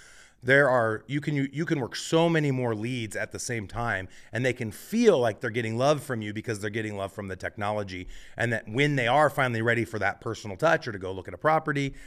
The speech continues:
they can then ping you through a myriad of ways, which we'll talk about in a minute, and you can go out and take care of that lead. So,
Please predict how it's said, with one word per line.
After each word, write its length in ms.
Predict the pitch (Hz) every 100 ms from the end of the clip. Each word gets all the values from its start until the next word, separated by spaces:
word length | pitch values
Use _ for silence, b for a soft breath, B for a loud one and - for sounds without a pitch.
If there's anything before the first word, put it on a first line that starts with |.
| B
they 140 | - 120
can 180 | 123 110
then 160 | 104
ping 340 | 98 - 127 117
you 300 | 101 98 95
through 220 | - 117 107
a 40 |
myriad 320 | 107 104 104
of 120 | 92
ways, 280 | 107 98 95
which 140 | 95 -
we'll 80 |
talk 220 | 92 90 98
about 160 | 95
in 60 | 92
a 40 |
minute, 320 | 131 196 185 - B B B
and 120 | -
you 80 | 120
can 120 | 110
go 120 | 110 104
out 140 | 101
and 80 | 95
take 160 | 110
care 160 | - 104
of 80 | 95
that 160 | 90
lead. 260 | 82 98 87
So, 280 | - 113